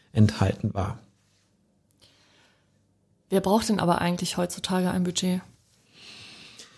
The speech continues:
Speaker 1: Naja, also
Speaker 2: Brauche ich ein Budget, Martin?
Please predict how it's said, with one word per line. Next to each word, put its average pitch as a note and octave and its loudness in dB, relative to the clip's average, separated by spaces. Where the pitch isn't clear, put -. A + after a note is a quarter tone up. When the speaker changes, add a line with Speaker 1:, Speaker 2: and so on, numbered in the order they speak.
Speaker 1:
Naja, F3 12
also D3 10
Speaker 2:
Brauche A#3 10
ich C4 6
ein D4 4
Budget, A3 2
Martin? C#4+ -4